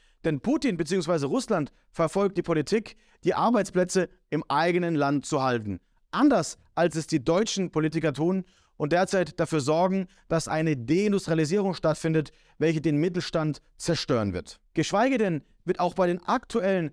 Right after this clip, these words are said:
neuesten Ergebnissen von Seymour Hersh, welcher darüber sprach, dass die Nord Stream Pipelines durch die Vereinigten Staaten gesprengt wurden, nicht weiter recherchiert. Dieses Medienspektakel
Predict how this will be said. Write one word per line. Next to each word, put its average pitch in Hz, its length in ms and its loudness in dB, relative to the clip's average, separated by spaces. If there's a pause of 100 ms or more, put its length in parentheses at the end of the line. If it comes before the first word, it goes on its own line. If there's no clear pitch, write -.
(120)
neuesten 185 520 -2
Ergebnissen 185 600 -2
von 160 180 -4
Seymour 175 320 0
Hersh, 196 360 -2 (280)
welcher 190 180 0
darüber 170 320 2
sprach, - 540 -2 (340)
dass 165 200 0
die 175 120 2
Nord 190 300 0
Stream 185 180 -4
Pipelines 165 640 0 (460)
durch 165 260 2
die 151 120 -4
Vereinigten 151 480 0
Staaten 220 460 0
gesprengt 156 380 0
wurden, 165 280 -2 (260)
nicht 175 280 -2
weiter 156 280 2
recherchiert. 139 720 -2 (460)
Dieses 240 440 -2 (100)
Medienspektakel 160 1300 -2